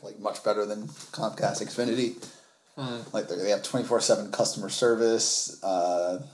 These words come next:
Speaker 1: what else do they have? Well, it's cheaper. I pay fifty something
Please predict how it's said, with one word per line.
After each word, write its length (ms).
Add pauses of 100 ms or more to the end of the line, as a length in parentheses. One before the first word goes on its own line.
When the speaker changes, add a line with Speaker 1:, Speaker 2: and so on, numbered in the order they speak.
Speaker 1:
what 180
else 240
do 100
they 60
have? 360 (560)
Well, 140
it's 160
cheaper. 340
I 80
pay 440
fifty 880
something 760